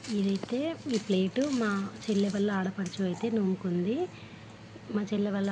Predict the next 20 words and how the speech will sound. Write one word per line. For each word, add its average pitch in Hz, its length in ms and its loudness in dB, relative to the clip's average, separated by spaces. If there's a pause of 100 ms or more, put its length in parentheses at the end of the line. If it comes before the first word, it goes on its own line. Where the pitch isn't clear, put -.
ఆడపడుచు 190 420 -4
అయితే 185 180 -4
ఈ - 80 -10
ప్లేట్ 190 320 2
అయితే 196 200 0
ఇచ్చింది. 175 420 0 (340)
ఈ - 100 0
చిన్న 208 160 4 (100)
ప్లేట్ 202 260 0
అయితే 233 260 0
మా 214 60 2 (100)
పాపకి 185 400 0
ఇచ్చింది. 170 420 0 (960)
ఈ 202 140 -2
చిన్న 214 260 4
రబ్బర్ 190 280 0
బ్యాండ్స్ 214 280 2 (100)
ప్యాకెట్స్ 196 420 0 (100)
కూడా 196 220 0 (100)
మా 233 80 0